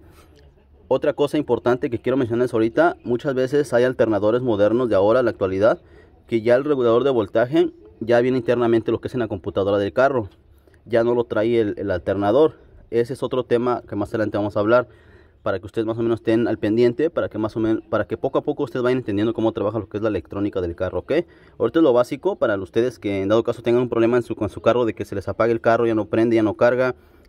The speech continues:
eh, se les apagó manejando, prendió la luz de la batería en el tablero. Ustedes ya sepan más o menos cuáles son los componentes que tienen que revisar, y si los van a llevar a un taller, ya no estén tan ciegos al llegar al taller, para que sepan más o menos qué le tienen que hacer a su vehículo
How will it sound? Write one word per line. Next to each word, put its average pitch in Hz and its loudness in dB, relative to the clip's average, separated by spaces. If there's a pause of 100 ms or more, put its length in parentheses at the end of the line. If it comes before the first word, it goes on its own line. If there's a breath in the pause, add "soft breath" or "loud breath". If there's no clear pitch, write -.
(180)
eh, 107 0
se 110 -4
les 107 -2
apagó 107 2
manejando, 123 0 (200 loud breath)
prendió 113 2
la 117 4
luz 120 2
de 117 0
la 104 0
batería 95 -2
en 113 0
el 107 -2
tablero. 135 0 (200 loud breath)
Ustedes 147 0
ya 147 2
sepan 139 -2
más 139 -4
o 131 -4
menos 131 -4
cuáles 123 0
son 123 -2
los 123 -4
componentes 104 -4
que 104 -6
tienen 113 0
que 143 -2
revisar, 147 0 (460 loud breath)
y 170 4
si 156 -6
los 120 0
van 123 2
a 131 0
llevar 120 2
a 127 2
un 127 -6
taller, 127 0
ya 123 0
no 117 2
estén 120 -2
tan 117 0
ciegos 117 0
al 101 -6
llegar 98 0
al 101 0
taller, 110 -2
para 95 -4
que - -12
sepan 110 -6
más 110 -4
o - -2
menos 113 0
qué 123 0
le 127 -6
tienen 120 0
que 110 -2
hacer 113 -2
a 113 -2
su 135 -6
vehículo 151 0